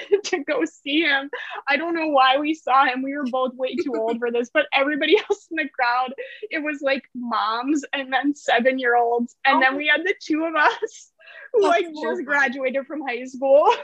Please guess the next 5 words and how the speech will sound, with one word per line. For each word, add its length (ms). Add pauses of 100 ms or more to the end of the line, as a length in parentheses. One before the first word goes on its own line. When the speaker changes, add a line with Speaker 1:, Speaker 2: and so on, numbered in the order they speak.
(140)
Speaker 1:
<laughs> 540 (300)
Speaker 2:
<laughs> 60 (520)
Oh 160
no, 560 (220)
that's 220